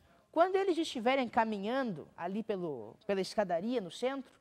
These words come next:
eles mostrarão aos filhos deles, se tiverem, olha,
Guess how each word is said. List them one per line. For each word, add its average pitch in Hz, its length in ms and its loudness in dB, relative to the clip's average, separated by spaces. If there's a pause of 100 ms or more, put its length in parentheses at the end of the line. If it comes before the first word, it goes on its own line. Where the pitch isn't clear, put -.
(440)
eles 247 260 4
mostrarão 240 600 -2
aos 220 180 -4
filhos 254 320 -6
deles, 196 220 -4
se - 120 -14
tiverem, 196 600 -4 (800)
olha, 208 360 4